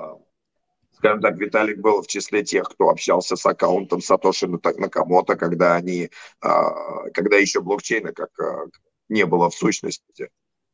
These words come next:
То есть, э, блокчейн же появился после того, как, э, бе-, белая книга была, э,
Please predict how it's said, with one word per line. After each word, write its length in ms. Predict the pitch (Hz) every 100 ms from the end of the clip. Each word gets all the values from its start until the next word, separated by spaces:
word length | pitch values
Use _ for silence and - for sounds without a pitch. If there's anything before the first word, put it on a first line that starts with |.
| -
То 80 |
есть, 280 | 82 82 -
э, 500 | 85 82 82 76 - 73 - -
блокчейн 360 | 95 - 101
же 100 | 98
появился 480 | 101 82 80 92 87
после 240 | 85 - -
того, 260 | 82 82
как, 220 | 85 78
э, 320 | 78 78 76 -
бе-, 140 | - 82
белая 340 | - 98 92
книга 300 | 85 85 87
была, 440 | 87 82 80 80 - _ _ _
э, 40 | -